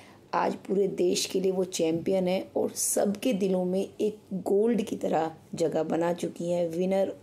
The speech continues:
in our hearts। तो जा-, आइए जानते हैं उनकी एक प्यारी और खूबसूरत सी लव स्टोरी के बारे में। देखिए, सेलिब्रिटीज़ के बारे में सब जानना चाहते हैं, लेकिन ये उनसे बड़े सेलिब्रिटी हैं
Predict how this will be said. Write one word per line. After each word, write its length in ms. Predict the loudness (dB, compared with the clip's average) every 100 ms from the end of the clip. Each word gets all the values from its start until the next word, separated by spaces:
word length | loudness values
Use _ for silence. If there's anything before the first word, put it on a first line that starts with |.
| -4
in 140 | -4 -2 -2
our 260 | 0 0
hearts। 580 | -4 -6 -6 -6 -8 -8 -12 -20 -20 -16 -8
तो 60 | -2
जा-, 220 | -2 -2 -2
आइए 320 | 0 2 2
जानते 520 | 0 0 0 0 0
हैं 160 | 0 2
उनकी 360 | 2 0 0 -2
एक 120 | -4 -6 0
प्यारी 480 | 2 2 2 0 -4 -2
और 80 | -2
खूबसूरत 680 | -2 -4 -4 -6 -2 0 0
सी 240 | 0 0
लव 180 | 2 2
स्टोरी 340 | 2 0 -2 -2
के 120 | -2
बारे 240 | -2 -2
में। 120 | 0
देखिए, 180 | 0 0
सेलिब्रिटीज़ 600 | 0 0 0 0 0 -2
के 100 | -2
बारे 280 | 0 2 2
में 120 | 0 0
सब 300 | 0 0 0
जानना 340 | 0 0 -2
चाहते 360 | -2 -2 -2 -8
हैं, 80 | -10 -18 -18 -8 -2
लेकिन 420 | -2 0 -2 -2 0
ये 140 | 0
उनसे 480 | 0 0 0 0 0
बड़े 240 | 0 0
सेलिब्रिटी 540 | 0 -2 0 -2 -2 -2 0
हैं 220 | -2